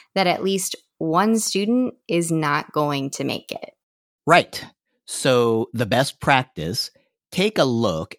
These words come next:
Speaker 2: at your largest exam sessions.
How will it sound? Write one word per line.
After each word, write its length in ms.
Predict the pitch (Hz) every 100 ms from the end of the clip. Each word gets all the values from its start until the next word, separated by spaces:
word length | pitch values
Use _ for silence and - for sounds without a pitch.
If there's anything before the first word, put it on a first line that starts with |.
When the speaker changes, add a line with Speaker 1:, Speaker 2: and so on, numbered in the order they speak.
| _
Speaker 2:
at 200 | 113 -
your 260 | 117 107 104
largest 840 | 98 127 170 180 175 175 175 - -
exam 680 | 117 101 110 120 123 123 131
sessions. 720 | - 98 - - 123 147